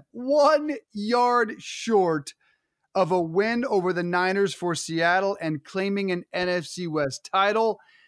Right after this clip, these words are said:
They had their opportunities, but Seattle gets a delay of game call, which was devastating.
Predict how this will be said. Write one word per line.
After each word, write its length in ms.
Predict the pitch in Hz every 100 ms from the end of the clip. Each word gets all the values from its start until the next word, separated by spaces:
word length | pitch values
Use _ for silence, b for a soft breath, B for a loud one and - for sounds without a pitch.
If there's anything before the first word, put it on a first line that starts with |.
| b b -
They 160 | 170
had 320 | 139 165 175 170
their 180 | 202
opportunities, 1000 | 202 208 208 214 - 220 247 233 196 196 151
but 180 | 175
Seattle 420 | - 190 185 185 175
gets 220 | 165 -
a 60 |
delay 500 | 143 156 139 143 196
of 200 | 269 226
game 360 | 165 165 170 170
call, 300 | - 135 135
which 200 | - -
was 140 | 139 117
devastating. 840 | 143 139 127 - 107 101 107